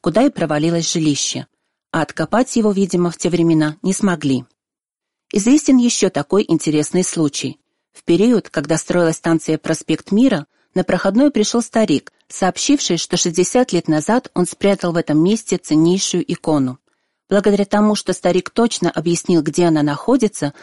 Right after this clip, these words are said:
рабочие быстро нашли реликвию. А последней крупной находкой метростроителей стали сразу три медных сосуда, забитых до отказа драгоценными камнями и украшениями.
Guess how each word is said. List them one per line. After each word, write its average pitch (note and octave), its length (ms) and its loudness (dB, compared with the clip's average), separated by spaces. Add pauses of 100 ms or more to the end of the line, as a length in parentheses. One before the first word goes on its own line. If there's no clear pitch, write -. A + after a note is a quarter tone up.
(160)
рабочие G3 460 0
быстро F#3 300 -2
нашли D#3+ 380 0
реликвию. C#3+ 640 -2 (460)
А F3 120 -4
последней F3+ 580 2
крупной E3+ 380 0
находкой E3 480 -2
метростроителей D#3 1000 -2 (220)
стали E3+ 280 0
сразу D#3+ 380 -2
три - 260 2
медных F#3 380 2
сосуда, D#3 600 -4 (240)
забитых D#3 480 0
до D3 80 -2
отказа G3+ 420 -2
драгоценными D3+ 720 0
камнями D#3 600 0
и - 140 -2
украшениями. C#3+ 880 -2